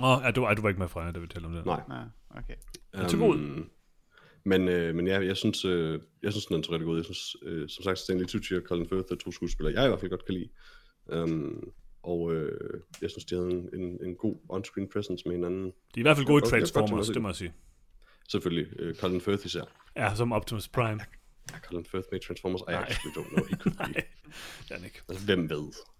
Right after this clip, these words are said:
Speaker 1: Stanley Tucci er med og har sådan en, øh, en boom blaster. Det er det eneste, jeg kan huske.
Speaker 2: Stanley Tucci er med i alle film.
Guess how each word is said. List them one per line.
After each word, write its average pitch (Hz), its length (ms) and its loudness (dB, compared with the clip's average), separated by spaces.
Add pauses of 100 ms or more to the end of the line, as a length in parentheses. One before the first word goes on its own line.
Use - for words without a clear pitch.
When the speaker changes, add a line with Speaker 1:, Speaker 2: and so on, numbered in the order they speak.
(240)
Speaker 1:
Stanley 156 360 6
Tucci 165 480 6
er 127 100 4
med 120 240 6
og 107 140 4
har 110 180 8
sådan 107 180 -2
en, 101 200 0
øh, 92 380 -2 (120)
en 110 80 -6
boom 104 540 0
blaster. 82 420 -6
Det 92 120 -6
er 87 40 -4
det 90 80 -6
eneste, 82 220 -8
jeg 90 60 -8
kan 90 100 -14
huske. - 240 -16
Speaker 2:
Stanley 87 260 2
Tucci 117 260 2
er 92 40 6
med 87 160 2
i - 20 2
alle 76 180 0
film. - 200 -12